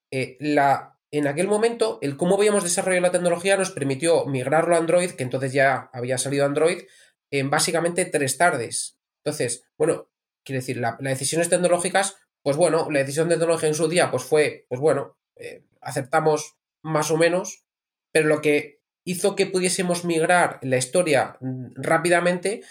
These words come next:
y lo que pudiese-, y lo que nos permitió seguir con el negocio funcionando, porque, claro, si no hubiésemos conseguido migrar, el negocio se hubiese ido a tomar por culo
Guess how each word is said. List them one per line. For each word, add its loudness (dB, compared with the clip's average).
y -10
lo 0
que -2
pudiese-, -6
y -12
lo -4
que -2
nos -6
permitió -2
seguir 0
con 2
el 2
negocio 2
funcionando, 0
porque, -4
claro, 0
si -2
no 4
hubiésemos -2
conseguido 0
migrar, 4
el 0
negocio 0
se -4
hubiese -4
ido 0
a -6
tomar -4
por -2
culo -2